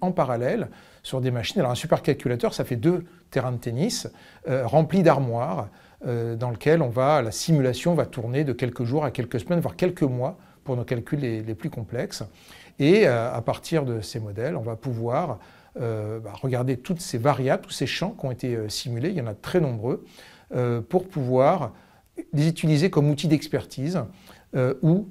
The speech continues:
de, de projection. Aujourd'hui,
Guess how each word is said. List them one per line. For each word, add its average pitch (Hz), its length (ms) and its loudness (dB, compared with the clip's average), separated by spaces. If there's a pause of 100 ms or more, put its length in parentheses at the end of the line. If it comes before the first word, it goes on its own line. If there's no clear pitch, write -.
de, 127 320 0
de 143 120 2
projection. 127 500 -4 (1600)
Aujourd'hui, 180 640 6